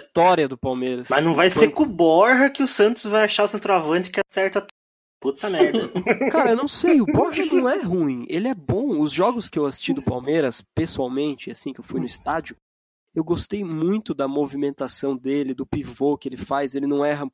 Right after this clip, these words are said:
Speaker 1: passe, sabe? É que não s-, é duro falar que ele deu azar em tantos jogos, mas ele
Speaker 2: É,
Speaker 1: não se
Speaker 2: não,
Speaker 1: encaixou no Palmeiras,
Speaker 2: não é
Speaker 1: mas ele,
Speaker 2: azar,
Speaker 1: ele
Speaker 2: né,
Speaker 1: tem
Speaker 2: cara? É alguma
Speaker 1: condições,
Speaker 2: outra
Speaker 1: né?
Speaker 2: coisa.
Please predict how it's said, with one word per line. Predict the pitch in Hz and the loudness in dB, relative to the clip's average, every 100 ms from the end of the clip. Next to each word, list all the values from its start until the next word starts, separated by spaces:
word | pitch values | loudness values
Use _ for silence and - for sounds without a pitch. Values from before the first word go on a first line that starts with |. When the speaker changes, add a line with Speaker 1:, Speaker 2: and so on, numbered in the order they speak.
| - | -6
Speaker 1:
passe, | 127 143 143 - | -4 -4 -6 -10
sabe? | - 165 135 127 _ _ _ _ _ _ | -6 -4 -6 -10 _ _ _ _ _ _
É | - | -14
que | - 220 302 | -8 -8 -8
não | 247 | -8
s-, | 233 - - - | -8 -8 -10 -8
é | - 156 | -10 -10
duro | - 226 | -8 -6
falar | - 139 | -4 -6
que | 139 | -6
ele | 139 | -4
deu | 147 147 | 0 2
azar | 127 117 131 143 135 | 0 -2 -2 0 -2
em | 123 | -6
tantos | - 139 - 127 | -8 -8 -8 -14
jogos, | 117 135 135 131 | -4 -2 -2 -6
mas | - 160 180 | -12 -12 -10
ele | 214 233 | -12 -6
Speaker 2:
É, | 180 170 196 208 208 | -2 -2 -4 -8 -8
Speaker 1:
não | |
se | 208 | -6
Speaker 2:
não, | 220 | -6
Speaker 1:
encaixou | - 226 175 - 160 | -8 -8 -8 -4 -2
no | 170 | -2
Palmeiras, | - 135 127 156 | -4 -4 0 0
Speaker 2:
não | 143 | 2
é | 156 | 4
Speaker 1:
mas | 180 240 | 2 2
ele, | - | 0
Speaker 2:
azar, | 240 | 2
Speaker 1:
ele | 135 | 2
Speaker 2:
né, | 135 | 2
Speaker 1:
tem | - | 0
Speaker 2:
cara? | 370 - | 0 2
É | |
alguma | 131 139 156 | 2 0 -2
Speaker 1:
condições, | 185 202 202 | -2 -2 -4
Speaker 2:
outra | |
Speaker 1:
né? | 165 | -6
Speaker 2:
coisa. | - | -12